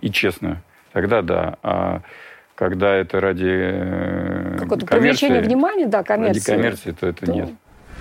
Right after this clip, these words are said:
Speaker 2: Ну, о, у, я думаю, что у Дианы Сергеевны это часть ее политики, э, как артиста, э, самопродвижения.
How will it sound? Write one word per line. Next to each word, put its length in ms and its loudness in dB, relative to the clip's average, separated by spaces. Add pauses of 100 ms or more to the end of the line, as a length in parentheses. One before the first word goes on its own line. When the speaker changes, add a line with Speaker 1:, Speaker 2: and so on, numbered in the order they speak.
(640)
Speaker 2:
Ну, 300 4
о, 240 4
у, 340 -2
я 180 2
думаю, 200 2
что 160 0
у 40 4
Дианы 260 2
Сергеевны 440 2
это 300 2
часть 320 2
ее 160 4
политики, 720 0
э, 1500 -2
как 200 -2
артиста, 720 -2 (720)
э, 280 -2
самопродвижения. 1080 0